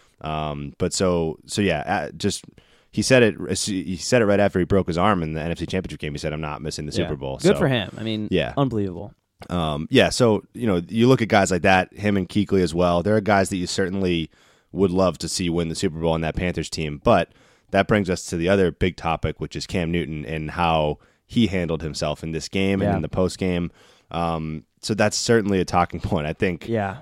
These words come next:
Speaker 1: I, I guess we'll start. We'll start with the,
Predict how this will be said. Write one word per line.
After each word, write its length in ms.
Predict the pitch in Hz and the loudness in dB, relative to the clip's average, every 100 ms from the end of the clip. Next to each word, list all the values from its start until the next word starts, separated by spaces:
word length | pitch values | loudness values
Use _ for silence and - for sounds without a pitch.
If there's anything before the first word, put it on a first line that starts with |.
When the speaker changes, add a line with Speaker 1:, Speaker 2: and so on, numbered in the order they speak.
| - | -8
Speaker 1:
I, 320 | 82 80 76 | -8 -6 -4
I 60 | 95 | 0
guess 240 | 104 - | 2 2
we'll 60 | 104 | -2
start. 400 | - 110 104 78 82 67 58 67 | 0 4 4 4 -4 -14 -16 -2
We'll 120 | 110 | -2
start 300 | - 139 131 | 4 6 6
with 160 | 113 - | 4 4
the, 280 | 101 90 | 4 4